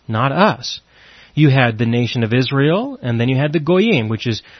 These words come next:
translated as Gentiles. So you have the law that defines who is an Israelite, defines who is a Jew, and without the law,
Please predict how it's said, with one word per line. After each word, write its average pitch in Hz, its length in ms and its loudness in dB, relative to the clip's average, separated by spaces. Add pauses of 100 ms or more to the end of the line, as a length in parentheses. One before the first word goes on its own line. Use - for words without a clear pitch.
(120)
translated 123 680 0
as 123 320 -2 (280)
Gentiles. 131 960 -4 (480)
So 180 180 0
you 175 200 4
have 190 340 0 (420)
the 156 80 4
law 139 680 4
that 139 280 -2
defines 208 1080 0 (400)
who 240 260 2
is 220 300 0
an 196 120 0
Israelite, 165 880 0 (440)
defines 139 720 0 (300)
who 214 360 4
is 214 340 0
a 208 80 0
Jew, 160 380 0
and 170 200 2
without 190 760 0
the 233 80 4
law, 196 720 0